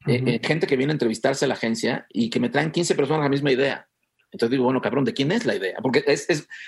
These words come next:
Speaker 1: me, me, es
Speaker 2: Ah, claro.
Speaker 1: como que yo pasaba por ahí y les dije que la pongan verde en vez de azul y ahora ya es mi idea, ¿no? Ya,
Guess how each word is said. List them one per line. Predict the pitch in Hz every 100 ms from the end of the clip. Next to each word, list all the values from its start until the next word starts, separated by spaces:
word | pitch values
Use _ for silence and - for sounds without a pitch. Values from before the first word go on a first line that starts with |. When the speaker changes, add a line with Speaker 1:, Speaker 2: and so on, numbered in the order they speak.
| -
Speaker 1:
me, | 135 143
me, | 131 127 147
es | 143 -
Speaker 2:
Ah, | 156 185 208 190
claro. | 143 131 147 156 160 147 135 123
Speaker 1:
como | 156 139
que | 135 - -
yo | 156 190
pasaba | 214 214 214 170
por | 156
ahí | 151 180 214
y |
les | 170 143
dije | 170 190
que | 170
la | 151
pongan | 165 170 156
verde | 165 165
en | 160
vez | 151 147
de |
azul | 147 147 196 156
y |
ahora | 151 156
ya | 147
es | 139
mi | 151
idea, | 127 117 90 -
¿no? | 180
Ya, | 208